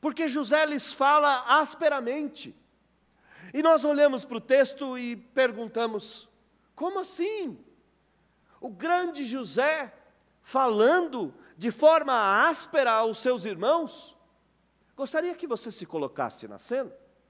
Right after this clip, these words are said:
Vinte anos se passaram. Nesses vinte anos, José foi escravo, foi prisioneiro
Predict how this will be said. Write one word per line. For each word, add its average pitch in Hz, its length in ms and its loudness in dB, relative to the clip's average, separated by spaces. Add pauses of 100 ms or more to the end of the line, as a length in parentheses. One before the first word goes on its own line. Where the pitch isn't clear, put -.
(1000)
Vinte 311 300 -4
anos 311 260 0
se 165 100 -8
passaram. 135 540 -10 (1400)
Nesses 214 380 -2
vinte 294 320 -4
anos, 302 420 2
José 226 580 0 (300)
foi 220 320 2
escravo, 262 840 0 (1300)
foi 254 280 2
prisioneiro 247 1120 2